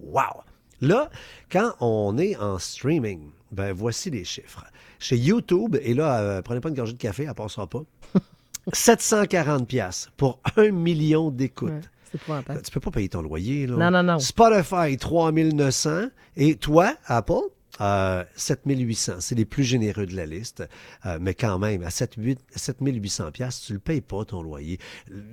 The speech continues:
Speaker 1: Voilà pourquoi les artistes font autant de spectacles, euh, pourquoi ils sont rendus chroniqueurs dans des, dans des émissions, euh, à la sucrée salée l'été, euh, qui, qui font,
Speaker 2: Ouais.
Speaker 1: ils, ils font parce que c'est rendu tough. C'est un méchant moyen temps de payer son loyer à cause et grâce à la musique.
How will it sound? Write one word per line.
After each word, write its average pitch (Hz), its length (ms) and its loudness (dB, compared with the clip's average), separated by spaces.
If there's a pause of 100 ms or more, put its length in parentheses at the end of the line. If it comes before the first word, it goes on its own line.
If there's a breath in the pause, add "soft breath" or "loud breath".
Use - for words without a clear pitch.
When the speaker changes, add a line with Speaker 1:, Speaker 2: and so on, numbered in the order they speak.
(140)
Speaker 1:
Voilà 151 340 4
pourquoi 139 280 -2
les 110 180 0
artistes - 340 -6
font 113 200 -10
autant 110 260 -4
de 98 80 -4
spectacles, 120 800 -6 (300 loud breath)
euh, 95 160 -4 (220 loud breath)
pourquoi 127 280 -4
ils - 20 -2
sont 123 160 -4
rendus 95 320 -6
chroniqueurs 123 540 -4
dans 101 140 -6
des, 95 180 -6
dans 95 180 -4
des 92 320 -6
émissions, 107 720 -6
euh, 87 460 -6
à 87 60 -6
la 98 140 -4
sucrée 120 380 -4
salée 110 280 -4
l'été, 120 480 -6 (320 loud breath)
euh, 90 260 -2
qui, 92 220 -8
qui - 160 -10
font, 139 200 -2
Speaker 2:
Ouais. 95 100 -6
Speaker 1:
ils, 95 180 -8
ils 98 60 -6
font 107 220 -4 (120)
parce 101 200 -10
que 104 100 -8
c'est 92 180 -6
rendu 80 240 -10 (100)
tough. - 300 -8 (180 soft breath)
C'est - 160 -8
un 82 60 -4
méchant 95 360 -4
moyen 78 300 -6
temps 90 200 -6
de 87 100 -4
payer 82 240 -8
son 92 180 -8
loyer 78 380 -8 (100)
à 95 120 -4
cause 90 420 -8
et 95 60 -8
grâce 87 360 -8
à 90 40 -8
la 73 100 -12
musique. 67 240 -16